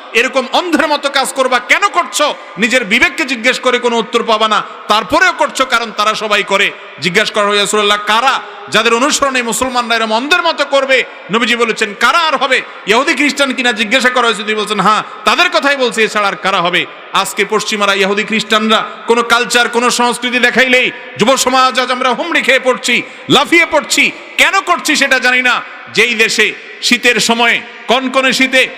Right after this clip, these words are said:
উত্তরবঙ্গে মানুষ মারা যায়, যেই দেশে ফুটপাতে এখনো না খেয়ে শিশু মায়ের কোলে চোখের পানি ফেলে, সেই দেশে লক্ষ নয়, লক্ষ নয়, কোটি কোটি, বিলিয়ন বিলিয়ন ডলার খরচ করা হয়, বিলিয়ন বিলিয়ন টাকা খরচ করা হয়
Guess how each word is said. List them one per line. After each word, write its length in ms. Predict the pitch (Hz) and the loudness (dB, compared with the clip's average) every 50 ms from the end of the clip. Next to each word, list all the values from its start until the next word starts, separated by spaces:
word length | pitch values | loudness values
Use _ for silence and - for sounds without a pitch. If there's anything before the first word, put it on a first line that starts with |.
| - - | -6 0
উত্তরবঙ্গে 600 | - 233 233 - 269 269 262 269 269 262 262 277 | 0 0 0 2 -2 0 0 0 0 2 2 2
মানুষ 300 | 269 254 262 269 247 - | 2 2 2 2 0 0
মারা 240 | 226 240 262 269 262 | 2 2 2 2 2
যায়, 240 | 254 269 269 240 196 - - - - - - - - | 0 0 0 0 -2 -6 -10 -18 -20 -20 -20 -18 -6
যেই 220 | 127 143 233 277 269 | 0 2 2 2 4
দেশে 400 | 247 262 247 - 277 269 226 156 - - - - - | 2 2 2 4 2 2 2 0 -4 -12 -8 -2 0
ফুটপাতে 440 | 262 302 294 - 285 269 240 277 | 0 0 0 0 -2 0 2 2
এখনো 340 | 269 262 262 - - 339 349 | 2 2 2 0 0 0 0
না 180 | 311 294 269 269 | 2 0 0 -2
খেয়ে 320 | - - 294 277 262 202 - - - - - - | 0 0 2 2 2 2 0 -6 -16 -16 -12 -6
শিশু 360 | - - 302 294 - - 294 | -2 2 2 2 4 2 0
মায়ের 280 | 254 240 233 247 254 233 | 2 2 2 2 0 0
কোলে 360 | 233 247 247 240 247 233 190 - - - - - - | -2 0 0 2 2 2 0 -2 -8 -18 -14 -6 -2
চোখের 260 | - 277 247 330 330 - | 0 2 2 2 0 2
পানি 200 | 294 285 277 269 | 0 0 0 0
ফেলে, 360 | 214 240 269 262 262 254 208 - - - - - - | 0 0 2 2 2 0 0 -4 -8 -16 -16 -10 -6
সেই 380 | - - - 339 359 370 339 | -4 0 2 4 4 4 4
দেশে 440 | 294 277 277 - - 269 254 214 131 - - - - - - | 4 4 2 2 2 2 2 2 0 -2 -10 -16 -12 -4 0
লক্ষ 360 | 139 226 254 - - - - | 2 2 2 0 -4 -2 0
নয়, 280 | 254 247 233 240 233 226 | 0 2 2 2 2 2
লক্ষ 280 | 214 220 220 - - | 2 0 0 -2 -2
নয়, 260 | 254 240 226 220 185 147 - - - - - | -2 0 2 0 0 -2 -6 -14 -16 -6 -2
কোটি 320 | - 359 330 226 294 285 220 | 0 0 2 2 0 0 2
কোটি, 380 | - 277 269 - 262 247 165 - - - - - | 2 0 2 2 2 0 0 -2 -8 -16 -10 -4
বিলিয়ন 480 | 131 208 277 277 269 269 262 247 220 185 | 0 2 2 4 4 2 2 0 -2 -2
বিলিয়ন 480 | 151 294 330 320 311 294 285 269 240 | 2 2 4 4 4 4 2 0 0
ডলার 240 | 240 247 240 233 214 | 0 0 0 0 -2
খরচ 320 | - - 214 226 220 - | -2 -2 -2 -2 -2 -4
করা 200 | - 214 202 196 | -2 -2 0 0
হয়, 200 | 175 180 190 151 - - - - - - - - | 2 0 0 -2 -4 -8 -16 -20 -20 -20 -8 -2
বিলিয়ন 380 | 156 214 226 226 226 220 208 190 | 0 0 2 2 2 2 0 0
বিলিয়ন 400 | 156 185 254 294 320 302 269 233 | 0 2 4 4 4 2 2 0
টাকা 280 | 190 233 214 202 214 208 | 0 -2 0 0 0 -2
খরচ 300 | - 196 208 202 - - | 0 0 -2 -2 -4 -2
করা 240 | 202 190 190 185 | -2 0 0 2
হয় 240 | 170 180 185 170 139 | 2 2 0 0 -2